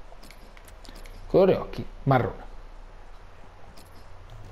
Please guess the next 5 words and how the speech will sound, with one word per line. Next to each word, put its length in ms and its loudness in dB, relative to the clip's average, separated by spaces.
Orecchie, 480 8
posizione 400 6
orecchio 300 6
in 80 2
fuori, 540 6